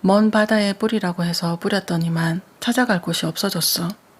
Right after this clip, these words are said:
천구백팔십사 년 심시선 여사의 글입니다. "입안에 말이 고이는 것을 보니 봄이 온 듯하다.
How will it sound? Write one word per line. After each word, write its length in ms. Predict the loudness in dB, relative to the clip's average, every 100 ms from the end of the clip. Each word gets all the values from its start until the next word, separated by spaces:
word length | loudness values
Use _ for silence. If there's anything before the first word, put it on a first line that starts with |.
| _ _ -20 -20 -20 -20 -14
천구백팔십사 1000 | 0 2 4 4 2 0 0 -2 -2 0
년 460 | 2 2 2 2 -2
심시선 760 | 2 4 4 2 2 2 4 2
여사의 500 | 0 0 0 2 0
글입니다. 640 | -2 -2 -2 -2 -2 -4 -6 -20 -20 -20 -20 -20 -20 -2
"입안에 460 | 0 2 2 2 2
말이 320 | 2 2 0
고이는 400 | 0 2 2 0
것을 300 | -2 -2 -2
보니 500 | 0 0 2 0 -2
봄이 260 | 0 2 4
온 120 | 2
듯하다. 560 | 0 -2 -2 0 -2